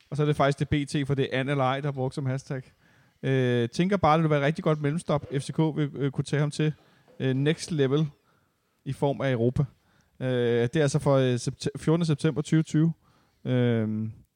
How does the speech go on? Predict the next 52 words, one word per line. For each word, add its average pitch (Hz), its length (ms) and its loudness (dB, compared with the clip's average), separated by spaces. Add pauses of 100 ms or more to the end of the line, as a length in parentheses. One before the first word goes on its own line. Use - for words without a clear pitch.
(180)
og 147 80 -4
så 170 100 4
nedenunder 165 360 4
er 156 160 4
der 143 100 2
en 127 100 -2
fyr, 160 300 2 (760)
der 240 60 -4
svarer. 170 300 2
Jeg 202 80 2 (720)
skal - 140 -10
lige 151 60 -2
se, 156 60 0
om 147 80 -2
det 143 80 0
er, 143 40 2
han 151 80 2
er 147 40 -2
fan 143 260 -4
af. 143 60 -2
Jeg 135 100 -4
kender 151 220 -4
ikke 143 160 -6
helt 170 120 -8
det 143 80 -6
der 143 60 -2
klublogo 147 480 -2
i 131 60 0
lille 139 200 -4
version 147 340 -4
der, 135 520 -4
øh, 123 60 -6
som 135 120 -6
skriver, 131 440 -4
øh, 110 400 -4 (360)
"Han 131 140 0
kommer 147 200 4
aldrig 151 300 2
til 170 100 -2
at 151 60 -2
gå 143 120 0
til 139 200 -2
F - 40 -10
C 131 80 -10
K." - 80 -4 (380)
Øh, 123 240 2
det 110 140 -4
er 120 40 -4
på - 60 -6
svensk, - 380 -4
uden, 147 300 0
øh, 113 640 0